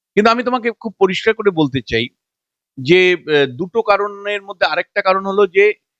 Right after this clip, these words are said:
অবশ্যই আসামের থেকে উনি যে বার্তাটা দিয়েছেন যে কোনো মতেই জনবিন্যাস যেভাবে চেঞ্জ হচ্ছে, অর্থাৎ মানুষের জনসংখ্যা,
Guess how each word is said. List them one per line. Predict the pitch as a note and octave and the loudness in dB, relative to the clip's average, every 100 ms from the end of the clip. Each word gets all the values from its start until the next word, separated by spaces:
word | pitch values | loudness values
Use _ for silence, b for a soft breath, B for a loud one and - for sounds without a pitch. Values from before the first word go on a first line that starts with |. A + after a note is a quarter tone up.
| _ - | _ 0
অবশ্যই | C#3 F#3+ G#3+ B3+ | 0 0 -4 -2
আসামের | G3 D3 F#3 F#3+ G#3 F#3 | 0 0 -2 -2 -4 -4
থেকে | G3 | -2
উনি | G3 G3 F#3+ | 0 -2 -2
যে | D3+ E3 | 0 0
বার্তাটা | C#3+ - F#3+ F#3+ | 0 -4 -6 -6
দিয়েছেন | F3 E3 - B2+ | -2 -2 -2 -6
যে | C3+ | -8
কোনো | - E3+ G3+ A3 | -8 -6 -2 -2
মতেই | D#3+ D#3 - F#3+ B2 F#2 _ _ _ _ - G#2 | 0 0 2 2 0 -8 _ _ _ _ -8 0
জনবিন্যাস | C#3+ F#3+ G#3 G#3 G#3+ E3 | 2 2 -2 0 0 0
যেভাবে | D3+ F3 F#3 F3+ - | 2 2 2 -2 0
চেঞ্জ | F#3 G3+ D3 | 0 2 -2
হচ্ছে, | - - A2 | -2 -8 -8
অর্থাৎ | B2 F3 C#3+ - | -2 -2 -2 -6
মানুষের | A#2+ B2 E3 F#3 - F#3 F3+ _ _ _ - A2 | -4 -2 -2 -4 2 2 2 _ _ _ -6 0
জনসংখ্যা, | C#3 E3+ F#3 F#3 F3 F#3 | 0 0 -6 -6 0 2